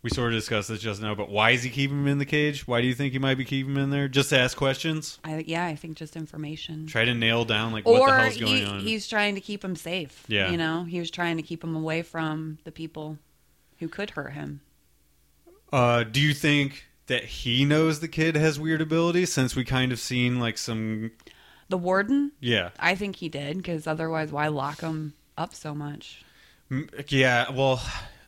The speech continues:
Speaker 1: so that means that you must infer, if you're on that line of thought, that, like, he saw him do something crazy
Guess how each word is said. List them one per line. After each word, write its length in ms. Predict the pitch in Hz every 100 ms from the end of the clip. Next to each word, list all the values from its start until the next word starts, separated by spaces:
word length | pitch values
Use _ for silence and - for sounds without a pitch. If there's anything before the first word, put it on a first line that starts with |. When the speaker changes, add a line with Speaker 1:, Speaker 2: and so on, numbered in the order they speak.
| _ _ _ _ _ _ _ _ _
Speaker 1:
so 160 | - 127
that 240 | 139 170
means 520 | 139 123 117 - - _ -
that 160 | 156 143
you 180 | 139
must 260 | 165 170 165
infer, 560 | 131 - 151 147 143 143
if 180 | 120
you're 120 | 131 131
on 120 | 120
that 160 | 120 127
line 280 | 113 113
of 80 | 110
thought, 300 | 120 107 104
that, 100 | 113
like, 300 | 98 98 - - - _
he 200 | - 127
saw 300 | - 117 117
him 180 | 117 104
do 180 | 104 101
something 400 | 104 95 98 92
crazy 600 | 107 95 92 92 92